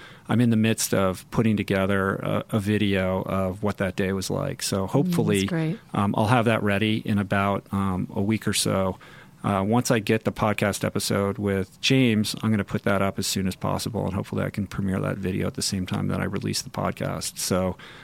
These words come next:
Speaker 1: that should be really cool 'cause I got some great footage, including I was running, like, right on, right behind him as he completed it at the very
Speaker 2: <laughs>
Speaker 1: end. So I got the finish line. I got lots of great stuff. So it's super cool. But in any event, uh,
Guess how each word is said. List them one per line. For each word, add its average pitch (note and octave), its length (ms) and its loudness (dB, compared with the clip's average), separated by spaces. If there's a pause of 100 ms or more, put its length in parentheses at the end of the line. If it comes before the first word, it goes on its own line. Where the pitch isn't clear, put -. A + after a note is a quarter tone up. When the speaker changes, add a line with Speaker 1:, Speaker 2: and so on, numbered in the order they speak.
(100)
Speaker 1:
that F#2+ 120 0
should - 140 -4
be G2 120 -2
really F#2 260 -4
cool F#2+ 260 -4
'cause F2+ 160 -4
I F#2 60 -2
got F#2+ 120 0
some G2 140 -4
great F#2 380 -2
footage, F#2+ 340 -2
including G#2+ 540 2 (340)
I G2+ 60 4
was G2+ 120 2
running, G#2+ 600 2
like, G2+ 200 0
right A2 360 4
on, G#2 300 0 (100)
right A2+ 260 2
behind G2+ 380 0
him G2 180 2
as F#2 160 -2
he G#2+ 80 -2
completed G2+ 540 -2
it A2+ 160 2
at G#2 80 -2
the G#2 80 0
very G2+ 300 2
Speaker 2:
<laughs> G2+ 120 2
Speaker 1:
end. G2+ 140 0
So G2+ 100 0
I F#2 60 0
got F#2+ 100 -2
the F#2+ 60 -6
finish A2+ 400 0
line. G#2 320 0
I - 20 2
got F#2 240 -2
lots F#2+ 220 -2
of F2 80 -10
great D#2+ 240 -6
stuff. E2 260 -6
So - 220 -4
it's - 160 -8
super - 220 -6
cool. - 380 -8
But G#2 220 0 (640)
in A#2+ 80 4
any C3+ 180 6
event, A2 340 2 (440)
uh, G#2 420 4